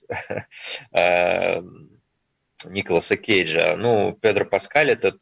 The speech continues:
это из, это человек из «Наркос» сериала, э, в том числе он щас, э, в «Мандалориане» снимается,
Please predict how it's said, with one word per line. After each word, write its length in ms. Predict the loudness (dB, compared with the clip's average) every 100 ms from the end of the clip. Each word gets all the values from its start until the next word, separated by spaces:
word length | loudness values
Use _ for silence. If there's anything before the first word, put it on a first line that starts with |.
| -6
это 520 | -4 0 2 4 4
из, 240 | 2 -2 -4
это 220 | -12 -12 -6
человек 440 | 0 2 2 0
из 100 | -2
«Наркос» 560 | 2 2 0 -4 -6 -12 _ _ _ _ _
сериала, 600 | 0 4 6 6 4 0 _ _ _ _ _ _ _
э, 120 | -8
в 60 | -2
том 160 | -2 -2
числе 220 | 0 2
он 80 | 2
щас, 360 | 0 0 -2
э, 220 | 0 0 0
в 40 |
«Мандалориане» 800 | -2 0 2 4 4 4 0 -4
снимается, 880 | -8 -6 0 2 2 -2 -10 -10